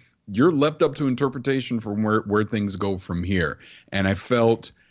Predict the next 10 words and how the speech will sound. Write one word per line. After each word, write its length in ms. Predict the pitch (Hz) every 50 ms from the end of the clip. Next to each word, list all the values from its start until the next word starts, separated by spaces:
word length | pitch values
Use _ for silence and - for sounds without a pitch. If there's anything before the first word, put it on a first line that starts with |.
| _ _ _ -
everyone 680 | 123 131 131 139 147 143 139 135 127 123 123 120 113
got 300 | 98 - 113 110 110 113
a 60 | 104
fitting 580 | 92 - - - - 131 117 107 113 107 98 - _ -
ending 480 | 104 101 104 104 98 98 95 92 90
for 220 | 90 - - 87 82
their 420 | 82 78 78 90 92 92 90 87
character. 640 | - - - 78 76 71 65 - - - - - -
So 300 | - - - 90 87 - -
I, 120 | 98 92